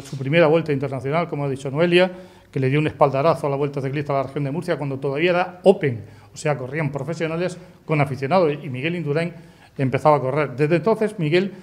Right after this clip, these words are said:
vino a casi todas las carreras. Hemos estado en Cartagena muchísimas veces, siempre a, a plena satisfacción. Hemos pasado por Cartagena infinidad de ocasiones, siempre perfecta la organización, con una policía local que ha estado muy pendiente de,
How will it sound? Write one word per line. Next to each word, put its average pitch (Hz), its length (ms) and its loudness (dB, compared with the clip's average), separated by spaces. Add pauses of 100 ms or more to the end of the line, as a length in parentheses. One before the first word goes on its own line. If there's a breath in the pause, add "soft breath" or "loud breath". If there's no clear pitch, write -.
(240 loud breath)
vino 175 220 4
a 160 100 2
casi 156 240 0
todas 160 260 2
las 143 80 -2
carreras. 107 500 -12 (440 soft breath)
Hemos 160 240 4
estado 156 200 2
en 143 60 -2
Cartagena 156 420 -2
muchísimas 143 520 -4
veces, 196 400 2 (240 loud breath)
siempre 143 500 2
a, 135 220 0
a 127 180 -6
plena 160 240 2
satisfacción. 147 640 -2
Hemos 165 220 2
pasado 156 280 -2
por 147 160 -4
Cartagena 147 800 -6
infinidad 147 500 2
de 147 80 0
ocasiones, 180 500 0 (300 loud breath)
siempre 180 480 6
perfecta 151 480 0
la 143 80 2
organización, 135 640 -2
con 156 140 -4
una 147 160 -4
policía 143 340 -4
local 143 380 -2 (360 loud breath)
que 156 300 -4
ha 175 80 6
estado 160 500 2
muy 202 200 4
pendiente 143 500 -2
de, 131 180 -4